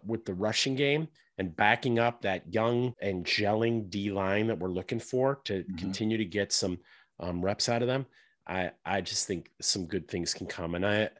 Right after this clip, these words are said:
Speaker 1: I'm always hopeful that we score more points. If we translate some of those missed opportunities, like we talked about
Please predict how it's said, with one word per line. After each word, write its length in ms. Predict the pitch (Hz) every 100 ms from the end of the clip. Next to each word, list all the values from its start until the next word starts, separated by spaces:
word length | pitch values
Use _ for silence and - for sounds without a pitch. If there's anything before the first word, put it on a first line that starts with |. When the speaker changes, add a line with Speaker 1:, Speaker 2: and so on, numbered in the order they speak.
| _
Speaker 1:
I'm 160 | 143 151
always 280 | 240 214 -
hopeful 320 | 160 156 123
that 100 | 117
we 80 | 110
score 280 | - 131 120
more 140 | 107
points. 600 | 98 - 98 78 - - _ -
If 200 | 107 -
we 120 | 104
translate 800 | - 127 131 135 135 139 147 - _ _ _
some 200 | - 117
of 60 | 117
those 180 | 123 110
missed 240 | 123 -
opportunities, 760 | 127 123 123 151 143 131 123 -
like 160 | 110
we 60 | 117
talked 320 | - 113 -
about 380 | 104 113 104 101